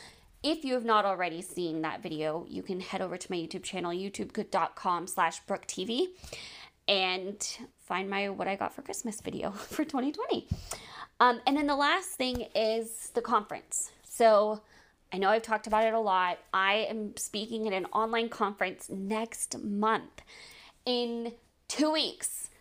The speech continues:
we have the conference, <laughs> a little bit over two weeks. And I'm really excited for it.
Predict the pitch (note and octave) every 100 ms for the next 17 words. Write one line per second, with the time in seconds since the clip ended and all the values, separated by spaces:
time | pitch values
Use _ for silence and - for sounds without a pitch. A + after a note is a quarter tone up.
0 | _ _ _ _ A3 B3 B3 B3 D4+ A#3+
1 | - C3+ - - - - - D4+ - C#4
2 | B3+ D4 D4 C4 C#4+ C4 A3+ A3 G#3+ A3+
3 | F3+ E3+ - - - - - - - _
4 | G#3+ G#3 F3+ F#3+ G3 - A3 A3 G#3 F#3
5 | A3+ B3 B3+ - A3 G#3 G#3+ G#3+ - G#3+
6 | G#3+ G#3+ - -